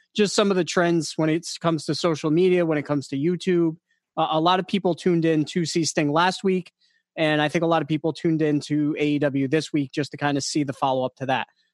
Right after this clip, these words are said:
The other big thing going into this was the obvious storyline with Kenny Omega following his appearance on Impact Wrestling.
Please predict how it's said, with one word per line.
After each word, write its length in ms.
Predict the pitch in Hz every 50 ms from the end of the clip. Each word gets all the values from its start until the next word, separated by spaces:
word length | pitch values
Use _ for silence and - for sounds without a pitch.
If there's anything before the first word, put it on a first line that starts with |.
| _ _ -
The 80 | 165 185
other 160 | 190 185 185
big 220 | 180 196 185 170
thing 200 | - 190 185 185
going 260 | 175 180 175 175 170
into 220 | 170 170 160 175 175
this 260 | 170 170 165 - -
was 220 | - 160 160 139
the 200 | - - 156 156
obvious 380 | 123 147 151 143 151 151 139 -
storyline 480 | - 165 156 156 156 147 151 147 143 135
with 120 | 123 -
Kenny 200 | - - 143 131
Omega 460 | 123 127 135 160 180 185 185 180 180
following 400 | 170 - - 139 139 139 139 127
his 160 | 113 139 131
appearance 400 | - _ - 143 143 143 - -
on 140 | 147 127 127
Impact 400 | - 156 135 123 139 131 120 _ -
Wrestling. 520 | 156 160 156 - - 170 160 156 151 151